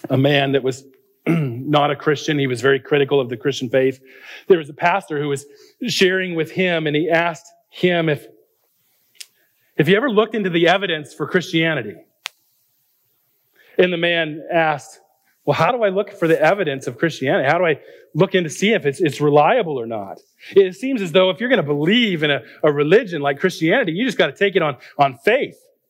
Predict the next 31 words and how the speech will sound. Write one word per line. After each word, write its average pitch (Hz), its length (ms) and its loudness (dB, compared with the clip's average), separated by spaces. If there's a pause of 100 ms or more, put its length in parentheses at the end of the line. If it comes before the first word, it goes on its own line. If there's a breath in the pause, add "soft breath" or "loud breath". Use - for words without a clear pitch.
(1000 soft breath)
And 147 80 -2
the 135 60 -2
pastor 156 420 -2
told 135 260 0
the 131 40 -4
man 151 260 0
to 131 60 -4
go 135 200 0
and 131 80 -2
start 123 240 -2
reading 135 260 0
John's 120 320 -4
Gospel. - 600 -2 (1500)
And 165 120 4
he 160 60 -4
said, 143 480 -2 (340)
"You 143 80 2
know, 135 80 0
before 160 340 0
you 226 80 -2
start 196 240 -2
reading 180 340 0
John's 139 340 -4
Gospel," 131 600 -2
he 143 120 -6
said, 165 160 -2
"just 208 240 -2
say 311 160 0
a 294 80 2
little 269 160 2
prayer. 214 480 -2